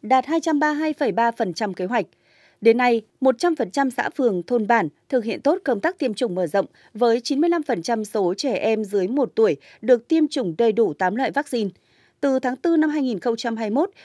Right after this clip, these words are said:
tỉnh Cao Bằng bắt đầu triển khai tiêm chủng vaccine phòng covid mười chín. Đến hết ngày hai mươi lăm tháng một năm hai nghìn không trăm hai mươi hai, đã có ba trăm mười lăm nghìn bảy trăm bảy mươi bảy người từ mười tám tuổi trở lên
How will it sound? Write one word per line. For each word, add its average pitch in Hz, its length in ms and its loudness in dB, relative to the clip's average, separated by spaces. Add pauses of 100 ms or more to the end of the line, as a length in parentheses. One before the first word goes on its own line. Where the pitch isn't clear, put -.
tỉnh 220 180 -2
Cao 294 100 0
Bằng 226 220 -2
bắt 302 140 -4
đầu 220 180 0
triển 202 220 -6
khai 220 180 -6
tiêm 214 200 -2
chủng 190 200 -4
vaccine 226 360 -6
phòng 196 220 -4
covid 190 300 -4
mười 196 160 -2
chín. 208 280 -4 (460)
Đến 226 260 6
hết 359 160 -2
ngày 220 180 0
hai 233 140 -4
mươi 226 40 -4
lăm 220 140 -4
tháng 220 180 -2
một 247 200 2
năm 247 140 0
hai 269 100 -4
nghìn 226 160 -2
không 247 160 -4
trăm 247 180 -6
hai 247 80 -6
mươi 233 60 -6
hai, 247 200 -2 (260)
đã 220 160 0
có 226 200 -2
ba 302 180 -2
trăm 294 280 0
mười 214 140 2
lăm 269 160 -4
nghìn 208 240 -2
bảy 220 180 2
trăm 254 320 -4
bảy 226 100 4
mươi 175 40 -2
bảy 196 200 0
người 185 240 -2
từ 196 160 -4
mười 196 120 -2
tám 190 240 -4
tuổi 254 220 -2
trở 190 140 -6
lên 208 240 2